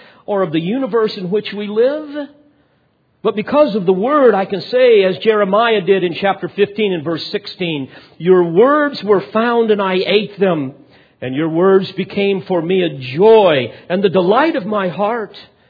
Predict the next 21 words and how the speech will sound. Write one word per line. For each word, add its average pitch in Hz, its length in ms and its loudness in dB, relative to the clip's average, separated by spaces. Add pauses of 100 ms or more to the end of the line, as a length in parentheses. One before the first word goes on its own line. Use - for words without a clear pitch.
(340)
For 151 180 -4
I 220 320 4
have 226 180 0
been 202 220 0
called 247 600 0
by 190 160 0
your 180 280 -2
name, 156 520 -6
O 180 320 -2
Lord 147 460 -8
God 147 220 -8
of 120 100 -14
hosts." 123 600 -14 (2750)
But 127 120 -12
it 139 120 -10
is 135 120 -8
also 143 380 -8
bitter, 117 360 -8
is 95 180 -18
it 104 100 -18
not? 113 320 -16